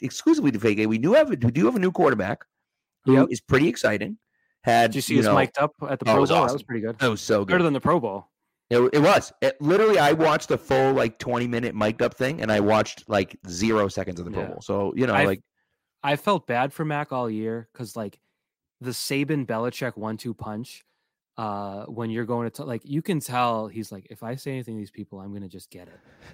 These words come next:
Speaker 2: You know, especially 'cause we're coming down from, like, Cam Newton press conferences, which were, like,
Speaker 1: Right.
Speaker 2: forty-five minutes and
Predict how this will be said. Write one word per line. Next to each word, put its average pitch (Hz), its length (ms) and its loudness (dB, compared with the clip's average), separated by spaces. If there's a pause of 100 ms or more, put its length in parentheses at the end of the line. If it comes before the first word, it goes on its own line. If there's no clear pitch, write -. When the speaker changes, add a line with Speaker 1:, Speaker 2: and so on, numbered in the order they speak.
(220)
Speaker 2:
You 123 80 -2
know, 117 180 -2
especially 185 440 0
'cause 143 200 -4
we're 139 80 -2
coming 139 260 -4
down 123 160 -4
from, 117 120 -10
like, 107 140 -10
Cam 113 260 -10
Newton 117 220 -8
press 101 200 -14
conferences, 90 500 -20
which 92 140 -20
were, 107 100 -4
like, 101 180 -4
Speaker 1:
Right. 95 120 2
Speaker 2:
forty-five 117 480 0
minutes 113 420 -6
and 92 200 -18